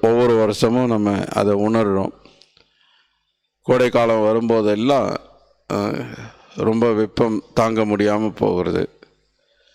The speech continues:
அதே மாதிரி குளிர்காலம் வரும்போது குளிர் அதிகரித்து கொண்டே போகிறது. இப்படி இயற்கை வந்து நமக்கு,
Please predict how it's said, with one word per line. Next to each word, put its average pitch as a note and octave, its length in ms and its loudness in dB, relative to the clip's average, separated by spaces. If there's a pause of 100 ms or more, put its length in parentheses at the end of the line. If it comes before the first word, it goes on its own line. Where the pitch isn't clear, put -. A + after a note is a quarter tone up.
(800)
அதே B2+ 280 4
மாதிரி B2 360 2
குளிர்காலம் C3+ 600 2
வரும்போது B2 520 2
குளிர் C3+ 340 4
அதிகரித்து A#2 520 2
கொண்டே G2+ 300 2
போகிறது. F#2 640 -4 (1400)
இப்படி C3 580 0 (100)
இயற்கை D3 800 2
வந்து C3 320 0
நமக்கு, B2+ 720 0